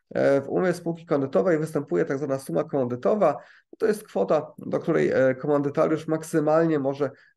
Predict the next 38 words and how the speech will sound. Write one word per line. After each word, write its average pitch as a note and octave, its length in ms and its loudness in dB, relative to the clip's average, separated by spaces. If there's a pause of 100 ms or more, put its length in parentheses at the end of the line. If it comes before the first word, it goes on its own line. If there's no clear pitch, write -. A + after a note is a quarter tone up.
e, B2+ 120 2
odpowiadać D3 460 2
za C#3+ 100 2
zobowiązania C3+ 480 -2
spółki C3 260 -12
komandytowej. B2+ 340 -4
Maksymalnie, G3+ 640 0 (340)
jak A#3 80 -4
już, A#3 200 -4
e, D3+ 320 2
powiedziałem, D3+ 560 2 (280)
tak - 180 -10
faktycznie, F3 580 -2 (260)
e, C3 500 0 (200)
patrzymy D#3 340 -2
na D#3 100 6
różnicę C#3+ 420 0
pomiędzy D3 240 0
sumą F3+ 160 0
komandytową D#3 200 -2 (260)
a C3+ 100 -2
wkładem E3+ 400 -2
rzeczywiście D3 440 -12
wniesionym C#3 340 -4
do C3+ 80 -2
spółki. B2 480 -6 (300)
To F#4+ 120 0
prosty C#4 300 2
wniosek, G#3 360 4
że D#3+ 100 2
jeżeli D#3 340 2 (400)
wkład F3+ 300 0
rzeczywiście D#3+ 480 -4
wniesiony D3 320 -4
do C3+ 120 -2
spółki, - 340 -6
czyli B2+ 180 -10
ten D3 180 2